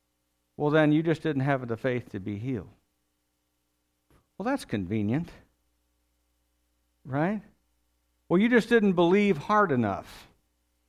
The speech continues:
But that's not what Jesus says.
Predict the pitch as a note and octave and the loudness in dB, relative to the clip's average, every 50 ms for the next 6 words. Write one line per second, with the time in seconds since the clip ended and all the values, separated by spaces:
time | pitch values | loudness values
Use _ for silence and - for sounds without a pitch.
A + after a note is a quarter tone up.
0 | _ _ _ _ _ _ _ _ _ _ _ _ _ _ _ _ _ _ _ _ | _ _ _ _ _ _ _ _ _ _ _ _ _ _ _ _ _ _ _ _
1 | _ _ _ _ - F3+ F#3 - - G#3 G3+ G#3 A3+ A#3 A#3 - D3 C#3+ C#3 C#3 | _ _ _ _ -8 -8 -8 -8 -6 -4 -2 -2 -2 -4 -6 -6 -4 -2 -2 -2
2 | B2 - _ _ _ _ _ C3 C#3 F3+ G3 F#3 C#3+ A#2 G#2 G2+ - - - _ | -4 -8 _ _ _ _ _ -8 -6 -6 -6 -6 -8 -8 -10 -10 -12 -14 -16 _
3 | - - - F#2+ E2 C2+ - G2 - - - | -14 -10 -10 -10 -10 -10 -14 -18 -20 -20 -20